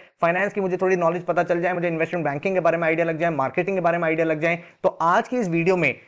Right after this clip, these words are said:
मैं आपको एक ऐसे प्लेटफॉर्म के बारे में बताने वाला हूं जो फ्री आपको सर्टिफिकेट कोर्सेज प्रोवाइड करता है, जिसके through आपको एक कंप्लीट एक्सपोजर मिल जाएगा उस फील्ड के बारे में। और मुझे लगता है अगर आप एमबीए कर रहे हो और थोड़ी बहुत क्लैरिटी चाहते हो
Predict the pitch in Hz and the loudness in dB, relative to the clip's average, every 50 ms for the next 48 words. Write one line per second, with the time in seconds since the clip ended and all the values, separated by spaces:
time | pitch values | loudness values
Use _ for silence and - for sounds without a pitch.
0 | _ - 170 190 196 196 - 214 202 - - - 175 170 226 214 - - 165 151 | _ -2 0 0 2 2 2 0 0 0 0 -2 0 2 2 0 2 2 0 0
1 | 151 - 202 196 208 190 214 170 170 170 175 151 151 143 156 160 165 170 175 180 | 2 2 0 0 0 0 -2 -2 -2 -4 -2 -2 -2 -2 -2 -2 -2 0 0 0
2 | 190 180 190 180 - - - 208 240 254 - - 156 165 156 - - 196 185 - | 0 0 -2 -4 -4 -4 -2 0 0 0 0 0 -2 -2 0 0 0 0 2 2
3 | 175 165 165 175 170 175 190 175 - - 165 160 165 180 175 175 147 139 143 160 | 0 0 0 0 0 0 -2 -2 -2 -4 -4 -2 -2 -2 -2 0 2 2 2 2
4 | 170 170 180 165 165 - 170 170 180 185 180 - - _ _ 151 156 196 - - | 2 0 -2 0 0 0 2 2 2 0 0 -4 -10 _ _ -6 -4 -4 -2 -2
5 | 240 233 208 208 196 196 - 214 202 - 190 175 170 185 208 220 208 - - 156 | -2 2 4 4 4 4 2 -2 -2 -2 -4 -6 -4 -2 -2 -2 -2 -4 -6 -8
6 | - - - 170 175 185 208 202 190 185 185 185 202 196 - 208 190 - - - | -6 -4 -2 0 2 2 2 2 2 0 2 2 2 2 0 -2 -4 -6 -4 -2
7 | 170 165 160 160 170 170 147 143 131 135 135 131 127 127 - - - - _ - | -2 -2 0 0 0 0 2 2 2 0 0 0 -2 -2 -2 -6 -12 -8 _ -2
8 | 170 170 170 170 220 226 214 202 - 214 202 190 196 196 202 196 - - 160 170 | 0 0 2 2 2 2 2 2 2 2 2 4 4 4 4 2 0 -4 -8 -8
9 | - _ _ _ _ 170 180 190 190 196 190 196 - - _ - 180 175 - 190 | -8 _ _ _ _ 0 2 4 4 2 2 0 -4 -4 _ 0 0 0 2 2
10 | 208 226 226 233 220 - - 175 165 160 185 185 - 220 170 170 160 160 - 180 | 2 2 2 2 0 0 0 2 2 4 2 2 0 0 0 0 0 0 0 0
11 | 170 156 135 | 2 2 0